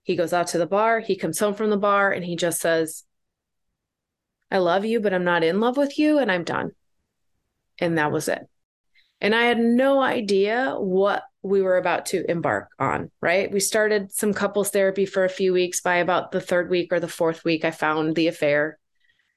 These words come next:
I moved through looking at all the messages they had seen, right? The, the anger, the hatred, the, the pieces that were there. I fought for the marriage. For a year, I stayed true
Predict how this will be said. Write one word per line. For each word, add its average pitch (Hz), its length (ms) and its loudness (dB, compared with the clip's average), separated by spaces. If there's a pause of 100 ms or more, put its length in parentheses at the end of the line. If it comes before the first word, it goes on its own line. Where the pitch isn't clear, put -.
(140)
I 190 80 0
moved 190 360 2
through 196 160 2
looking 180 340 -2
at 180 100 2
all 165 140 2
the 175 80 -2
messages 156 600 -2
they 160 160 0
had 156 180 -4
seen, 156 420 0
right? 160 380 0
The, 165 240 0 (380)
the - 180 -2
anger, 165 580 0
the 165 160 -2
hatred, 160 600 -2
the, 165 140 -6 (120)
the 165 80 -2
pieces 165 540 -2
that 151 180 -2
were 156 140 0
there. 151 420 0 (840)
I 202 60 2
fought 180 500 -2
for - 180 -6
the 165 80 0
marriage. 139 680 0
For 190 100 0
a 139 100 2
year, 165 720 0
I 175 140 0
stayed 165 480 -2
true 160 640 0